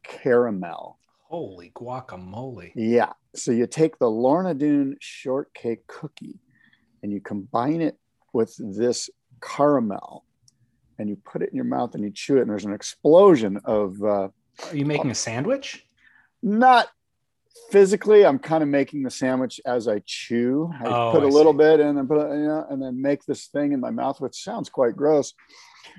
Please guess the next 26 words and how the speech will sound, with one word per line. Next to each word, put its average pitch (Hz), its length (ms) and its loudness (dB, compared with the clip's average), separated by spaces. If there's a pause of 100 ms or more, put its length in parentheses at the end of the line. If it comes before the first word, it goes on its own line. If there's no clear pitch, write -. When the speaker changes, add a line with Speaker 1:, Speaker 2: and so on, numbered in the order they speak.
(260)
Speaker 1:
But, - 280 4
uh, 131 280 6
yeah, 139 240 4 (140)
that 165 220 4
would 151 140 0
be 156 120 6
my 135 240 2
issue. 113 440 -4
The, 104 240 -6 (140)
I 110 100 -6
have 123 160 -2
a 127 60 2
little 135 400 2
Lorna 131 320 -2
Doone 117 440 -8
problem, 101 560 -8
so. - 200 -12
Speaker 2:
S-, 101 320 -2 (160)
so 147 420 2
it's 147 240 -4
not 147 400 0
as 120 200 -2
if 120 220 -4
there's 117 220 -2
a 120 40 -2
Lorna, 113 420 -4